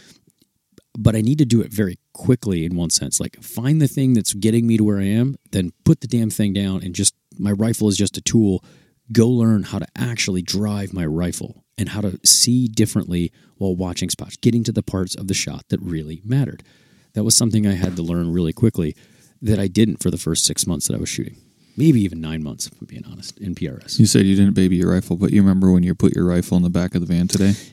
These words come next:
Speaker 1: That was different.
Speaker 2: <laughs>
Speaker 1: Not really. That was similar. Um, it's not a big case.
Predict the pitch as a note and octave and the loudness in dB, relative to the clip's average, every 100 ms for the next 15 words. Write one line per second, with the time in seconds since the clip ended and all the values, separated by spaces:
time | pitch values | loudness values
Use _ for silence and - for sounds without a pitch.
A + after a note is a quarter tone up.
0 | - - E3+ B2 B2 G2+ G#2 - - - | -20 -12 4 6 6 6 2 0 -10 -6
1 | - - - - - - _ - - A2+ | -4 -4 -6 -12 -16 -18 _ -20 0 2
2 | F#2 F2 E2 F2 G2+ G2+ F#2 - - F2+ | 2 2 2 4 4 6 4 2 2 2
3 | E2 - - F2 G2+ G2+ C3+ D3+ A2+ G#2+ | 0 0 2 4 2 4 4 4 2 0
4 | F#2 G2 F#2 - | 0 0 2 0